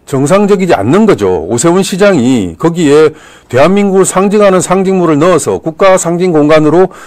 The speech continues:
만들려고 하는 겁니다, 여러분. 그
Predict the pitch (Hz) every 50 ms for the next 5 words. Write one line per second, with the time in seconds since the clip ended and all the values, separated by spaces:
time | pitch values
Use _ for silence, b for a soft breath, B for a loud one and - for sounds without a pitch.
0 | B B B 95 110 131 147 214 247 247 233 190 160 143 135 123 110 98 98 87
1 | 90 87 95 95 87 80 78 71 65 - b b b b b b b b b b
2 | - - 156 160 170 170 160 135